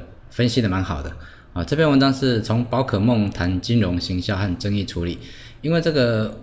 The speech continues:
我自己本身从小时候玩过任天堂，还有这个北斗神拳，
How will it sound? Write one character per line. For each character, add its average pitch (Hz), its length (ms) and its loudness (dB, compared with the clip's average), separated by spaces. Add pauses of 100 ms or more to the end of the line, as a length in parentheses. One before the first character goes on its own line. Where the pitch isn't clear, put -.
(100)
我 104 180 -2
自 135 160 0
己 117 140 2
本 98 200 0
身 120 560 4
从 107 300 0
小 98 240 0
时 - 160 -4
候 101 580 0 (200)
玩 110 260 2
过 117 340 4
任 131 220 6
天 117 220 6
堂， 85 520 0
还 90 140 -4
有 95 180 0
这 104 140 -2
个 82 340 -2 (160)
北 110 140 0
斗 104 160 0
神 95 240 -2
拳， 92 400 -2